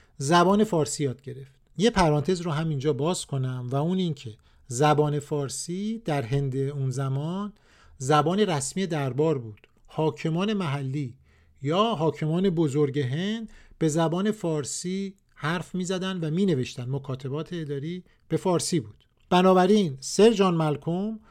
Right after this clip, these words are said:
اونجا فارسی رو خیلی خوب یاد می‌گیره و خیلی هم خوب حرف می‌زد. از طرف دیگه تو مسائل دیپلماتیک هم خیلی کارآزموده بود و یادمون نره که یه فرد نظامی هم بود.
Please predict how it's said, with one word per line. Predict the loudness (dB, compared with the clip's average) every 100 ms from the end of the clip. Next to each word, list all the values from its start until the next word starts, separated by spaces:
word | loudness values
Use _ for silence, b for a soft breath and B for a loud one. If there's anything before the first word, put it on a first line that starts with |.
| b b -2
اونجا | 2 4 4 2 2
فارسی | 2 0 0 -2 -4
رو | -4
خیلی | -6 0 4 4 4
خوب | 2 0 -4
یاد | -6 -6
می‌گیره | -12 -14 -16 -18 _ _ -10
و |
خیلی | -2 0 0
هم | -2
خوب | -6 -6
حرف | -2 0 0 -2
می‌زد. | -6 -6 -12 -18 _ _ _ _ _ _
از | 2 2 4
طرف | 4 4 2
دیگه | 0 0 2 2
تو | 2
مسائل | 2 2 0 0 0 0
دیپلماتیک | -2 -4 -2 -2 -2 -4 -6 -6
هم | -6 -6
خیلی | -6 -2 0 -2
کارآزموده | -2 0 2 0 0 2 2
بود | 0 -16 -20 _ _ _ _ _ _ _ _ _ _ _ -6
و | 0
یادمون | 2 4 4 4
نره | 2
که | 2 0
یه | 0
فرد | 0 -2 -2
نظامی | 0 -2 -2 -2 -2
هم | -2 -4 -8 -14 _ _ _ -4
بود. | -2 -2 _ _